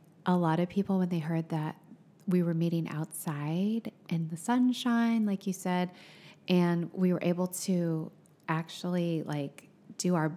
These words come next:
our book club, which is based, you know, on different books around the Bible, that's when people were in. They were just ready to reconnect.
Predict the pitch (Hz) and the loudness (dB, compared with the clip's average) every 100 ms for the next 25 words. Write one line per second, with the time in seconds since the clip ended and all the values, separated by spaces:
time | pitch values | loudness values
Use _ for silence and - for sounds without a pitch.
0 | - 175 156 156 196 196 - 156 143 156 | -4 0 0 2 2 0 -2 2 2 2
1 | 151 - 147 147 - - - 170 165 160 | -2 0 -2 -2 -8 -16 -4 2 2 0
2 | - - 175 160 147 143 - - 180 156 | -10 -4 0 2 0 -2 -6 -10 -4 -2
3 | 151 285 208 165 - - 185 - - - | 2 4 4 0 -2 -2 -2 -6 -12 -14
4 | - - - 165 170 170 165 156 147 147 | -18 -18 0 2 6 4 4 0 0 0
5 | 156 151 156 - - - _ 180 175 - | 0 -2 -4 -10 -20 -20 _ 2 2 -2
6 | 185 165 156 151 151 147 - - _ - | -2 2 2 2 0 -4 -8 -14 _ -20
7 | _ - - 185 226 180 - 156 160 139 | _ -20 -4 -2 0 0 0 2 2 2
8 | 143 170 180 160 - 165 170 160 151 143 | 0 2 2 0 0 2 2 -2 -2 -4
9 | 143 151 135 123 - - | -4 -4 -4 -6 -10 -16